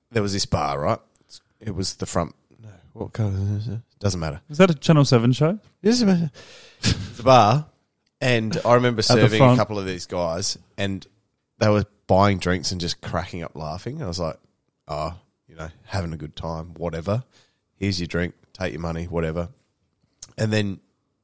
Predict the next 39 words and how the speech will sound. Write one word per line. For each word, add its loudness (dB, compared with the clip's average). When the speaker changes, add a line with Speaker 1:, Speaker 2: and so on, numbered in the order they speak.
Speaker 1:
you'd -20
go 4
around 6
to, -6
like, -4
pick -2
up -4
glasses -6
and -8
stuff -4
off -10
tables, -12
and -4
people, -4
like, -6
looking, -10
and -8
you -8
could -10
see -4
there's -10
a -10
wet -10
patch, -10
and -14
you're -10
like, -12
"Oh, -8
someone -6
spilled -4
a -8
drink," -10
but -10
then -10
you -16
can -20
smell -8
it's -16
piss. -8